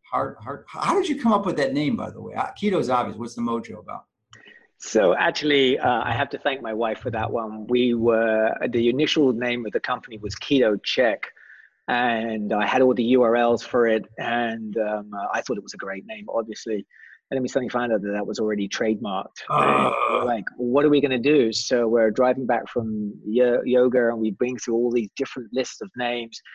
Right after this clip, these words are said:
Speaker 2: And Gemma says, "Keto emoji, emoji." And we, uh, and then the, that was, um, when she said the mo, then it was suddenly Keto Mojo. And then it was like, oh, total Austin Powers International Man of Mystery moment, you know,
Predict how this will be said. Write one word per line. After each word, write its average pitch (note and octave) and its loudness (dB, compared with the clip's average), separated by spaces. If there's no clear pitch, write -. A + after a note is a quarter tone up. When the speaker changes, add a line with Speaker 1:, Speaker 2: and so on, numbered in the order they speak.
Speaker 2:
And C#3 0
Gemma D3+ 2
says, C3+ 2
"Keto A#3 4
emoji, E3 4
emoji." B2 0
And A2 -4
we, A2 0
uh, A2+ 2
and B2 -4
then B2+ -2
the, A#2 0
that B2+ 0
was, B2 -2
um, A#2 -6
when B2+ -4
she B2+ -6
said B2+ 0
the B2+ -2
mo, C#3+ 6
then A#2+ -4
it A#2+ -12
was - -20
suddenly G#2+ -10
Keto F3 -6
Mojo. D#3+ 0
And G2 -8
then D#3 0
it D3 2
was C3+ -2
like, A#2+ 2
oh, C3+ 0
total D3+ 4
Austin C3+ -2
Powers B2 -2
International C3 -6
Man B2 -6
of G2+ -16
Mystery A#2+ -2
moment, A2+ -2
you G3+ -8
know, A3+ 0